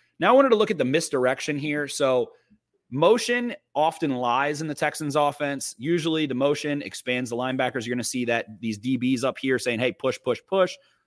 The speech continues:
It'll expand the linebackers one way. Very simple football.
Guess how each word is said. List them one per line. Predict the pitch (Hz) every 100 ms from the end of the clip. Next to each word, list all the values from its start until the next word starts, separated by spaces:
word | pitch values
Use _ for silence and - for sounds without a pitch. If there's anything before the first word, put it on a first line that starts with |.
| _
It'll | 131 120
expand | - - 143 143
the | 135
linebackers | 127 127 120 117 117
one | 131 165 160
way. | 156 151 - _ _
Very | 139 240 247 214
simple | - 165 147
football. | 120 123 - 87 -